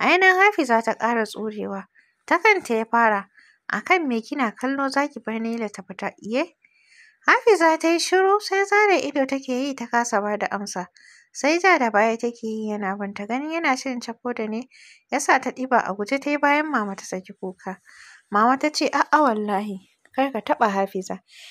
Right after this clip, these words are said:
In dai Naila ce ba jin magana take yi ba, dan da tana jin magana to wallahi ba za ta fita a gidan nan ba. Tunda ni ce nan na ana ta fita.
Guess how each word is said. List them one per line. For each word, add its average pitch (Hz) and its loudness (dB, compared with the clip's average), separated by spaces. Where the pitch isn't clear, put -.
In 427 4
dai 440 10
Naila 440 6
ce 311 4
ba 294 6
jin 311 0
magana 254 2
take 240 -6
yi 240 2
ba, 233 2
dan 302 -2
da 285 4
tana 320 0
jin 254 -6
magana 220 -2
to - -18
wallahi 262 -4
ba 208 -2
za 214 -6
ta 202 -6
fita 190 -6
a 180 -6
gidan 185 -10
nan 180 -8
ba. 180 -10
Tunda 311 2
ni 302 0
ce 247 -2
nan 277 -2
na 220 -2
ana 214 -4
ta 202 -12
fita. 185 -14